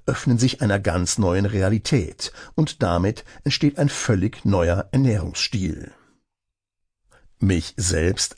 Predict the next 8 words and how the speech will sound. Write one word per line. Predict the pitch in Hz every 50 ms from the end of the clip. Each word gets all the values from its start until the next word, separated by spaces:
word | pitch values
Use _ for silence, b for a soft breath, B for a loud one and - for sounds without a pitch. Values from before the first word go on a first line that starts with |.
| - -
hat | - - - - - 139
dieser | 127 123 143 156 -
Trend | - - 131 127 135 131 170 -
vor | - - -
etwa | - - - 147 135 135 135 -
sechs | - 101 123 - - -
Jahren | - 101 95 92 85 - - 82
erfasst. | - 76 - - - - - - - - - - - - - -